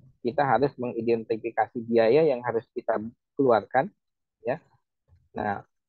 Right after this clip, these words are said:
di sini kita harus mengukur H P P tadi,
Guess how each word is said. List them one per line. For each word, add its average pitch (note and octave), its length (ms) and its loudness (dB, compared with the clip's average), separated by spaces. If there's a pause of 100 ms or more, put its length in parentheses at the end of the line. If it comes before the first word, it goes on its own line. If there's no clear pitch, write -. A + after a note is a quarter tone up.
(140)
di A2 160 -6
sini D3+ 480 -2 (800)
kita - 400 -4
harus C#3+ 320 2
mengukur C3 320 0
H C3 160 -4
P - 40 -4 (120)
P - 100 -4
tadi, A2+ 300 -4